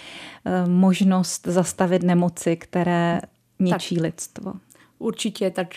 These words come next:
Speaker 2: je to takový, to jsou takové ty, je to takový ten svatý grál, po kterém jdeme všichni a je nás, jsou nás tisíce, jsou nás deseti i statisíce vědců, kteří po tomto touží. Nebude to lehký, nebude na to jedna odpověď, samozřejmě je to extrémně široké,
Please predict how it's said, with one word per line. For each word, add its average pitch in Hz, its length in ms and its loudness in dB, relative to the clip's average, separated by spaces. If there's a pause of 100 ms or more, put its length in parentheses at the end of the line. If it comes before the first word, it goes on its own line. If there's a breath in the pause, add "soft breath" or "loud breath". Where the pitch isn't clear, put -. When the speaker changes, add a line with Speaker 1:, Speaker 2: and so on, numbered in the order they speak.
(540 loud breath)
Speaker 2:
je 202 80 -2
to 214 40 4
takový, 220 380 0
to - 180 -12
jsou 233 100 -2
takové 214 260 0
ty, 208 220 -2 (280 loud breath)
je 208 60 -8
to 196 80 -14
takový 202 200 -2
ten 196 100 -2
svatý 202 400 -2
grál, 185 340 2
po 185 120 -6
kterém 190 300 0
jdeme 190 200 -2
všichni 170 380 -2
a - 80 -6
je 165 60 -2
nás, 160 300 -4
jsou 170 120 -6
nás 165 240 -6
tisíce, 180 720 -6
jsou - 160 -8
nás 170 240 -6
deseti 175 420 -6
i - 100 -8
statisíce 180 720 -6
vědců, 175 440 -6
kteří 180 280 -6
po 175 140 -8
tomto 180 320 -6
touží. 180 460 -4 (320 loud breath)
Nebude 175 320 0
to 165 180 -6
lehký, 202 440 -2
nebude 160 340 0
na 156 80 -4
to 156 160 -6
jedna 170 400 0
odpověď, 175 640 -2 (220 loud breath)
samozřejmě 160 680 -2
je 156 80 -6
to 160 240 -6
extrémně 165 460 -6
široké, 175 580 0